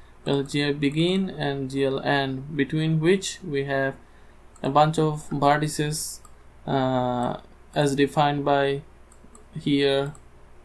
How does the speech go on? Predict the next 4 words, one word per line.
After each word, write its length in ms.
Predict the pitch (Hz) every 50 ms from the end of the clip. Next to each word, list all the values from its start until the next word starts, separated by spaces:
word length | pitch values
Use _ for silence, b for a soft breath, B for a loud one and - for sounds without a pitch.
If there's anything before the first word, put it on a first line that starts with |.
| - - - - -
Here 400 | - - 151 143 143 139 139 139
we 400 | 135 135 139 139 135 135 135 135
have 380 | 131 139 135 139 135 135 135 131
four 880 | - - - - - - 143 143 147 147 151 151 151 151 151 151 156